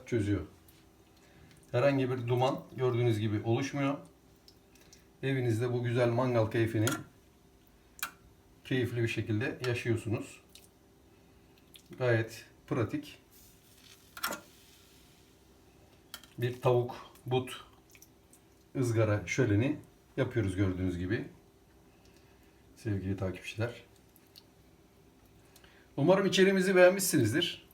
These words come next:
Bu güzel içeriği sizler için hazırladık. Değerli takipçiler.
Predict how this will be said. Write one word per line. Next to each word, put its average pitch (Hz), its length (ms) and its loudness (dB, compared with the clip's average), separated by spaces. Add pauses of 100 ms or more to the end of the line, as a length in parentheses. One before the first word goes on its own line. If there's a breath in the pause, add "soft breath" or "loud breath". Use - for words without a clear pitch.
(300)
Bu 135 100 0
güzel 151 240 4
içeriği 151 340 6
sizler 143 300 2
için 139 440 0
hazırladık. 107 500 0 (1040 soft breath)
Değerli 120 240 4
takipçiler. 120 520 -2